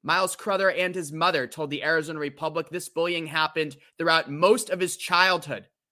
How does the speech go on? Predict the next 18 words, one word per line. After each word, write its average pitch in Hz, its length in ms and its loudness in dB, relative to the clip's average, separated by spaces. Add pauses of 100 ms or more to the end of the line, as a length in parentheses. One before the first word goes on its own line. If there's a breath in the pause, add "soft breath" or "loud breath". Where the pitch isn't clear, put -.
(480)
with 147 180 -4
Mitchell 185 320 -4
Miller 175 440 0 (100)
constantly 240 640 -2
calling 208 420 -2
him 156 260 -2 (260)
"Brownie," 214 760 0 (100)
the 147 240 -8
N-word, 214 640 2 (160)
"Go 190 180 2
pick 170 320 -12
cotton 214 360 2
for 208 240 -2
us," 180 260 2 (220 soft breath)
all 220 160 2
sorts 226 300 0
of 170 100 -4
other 156 480 0